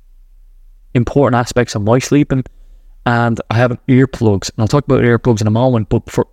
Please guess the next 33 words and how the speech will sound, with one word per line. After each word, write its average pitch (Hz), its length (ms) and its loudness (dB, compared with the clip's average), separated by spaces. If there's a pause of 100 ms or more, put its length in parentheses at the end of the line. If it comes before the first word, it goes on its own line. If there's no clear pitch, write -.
eye 156 160 2
masks, 127 380 0
there's - 140 -6
some 170 180 0
eye 151 100 2
masks 139 340 0
out 120 120 -2
there 123 100 2
you 113 120 0
can 110 80 -2
get 113 160 0
on, 110 200 -4 (340)
even 135 220 2
Temu 120 580 2 (420)
or 107 200 0
Wish, 117 500 -2 (540)
that 110 160 2
are 107 220 0
one 147 240 2
euro, 143 280 2 (140)
eighty-nine 147 360 2
cents. 123 360 -2
I've, 101 160 -2
I've - 320 -14
picked 117 220 -2
up 101 120 -2
one 107 160 0
or 101 60 -2
two. 101 340 0 (280)
I've 123 100 -2
picked 135 200 0
up, 117 120 0
like, 104 180 0